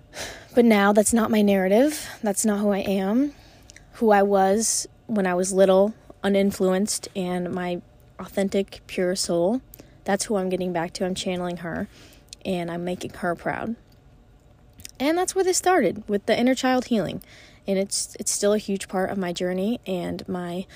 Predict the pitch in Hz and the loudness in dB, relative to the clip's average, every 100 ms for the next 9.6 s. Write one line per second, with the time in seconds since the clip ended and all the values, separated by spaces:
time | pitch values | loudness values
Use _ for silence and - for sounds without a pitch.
0 | - - 196 - 190 202 226 - - - | -10 -2 0 0 0 0 -2 -4 -6 -2
1 | 185 185 196 - 190 - 202 233 - - | -2 -2 -4 -8 -8 -2 -2 -2 -8 -20
2 | - - - - - 226 262 254 226 233 | -20 -20 -20 -20 -2 2 2 2 2 2
3 | - 220 180 - 180 175 175 175 180 185 | 2 2 4 2 2 2 2 2 0 0
4 | - 175 170 - - - 190 170 170 175 | 0 0 -2 -6 -14 -8 -6 -4 -6 -6
5 | - - - 196 156 156 190 220 196 196 | -8 -12 -6 -4 -4 -2 -2 2 4 4
6 | 226 - _ - - - - - 202 - | 2 -4 _ -20 -20 -20 -16 -8 -4 -2
7 | 175 170 180 - - - - 208 208 196 | 0 0 -4 -10 -20 -18 -6 -2 0 2
8 | 196 - - - - - _ - - - | 0 -2 -18 -20 -20 -20 _ -20 -14 0
9 | 226 220 - 220 214 226 | 2 2 0 0 2 0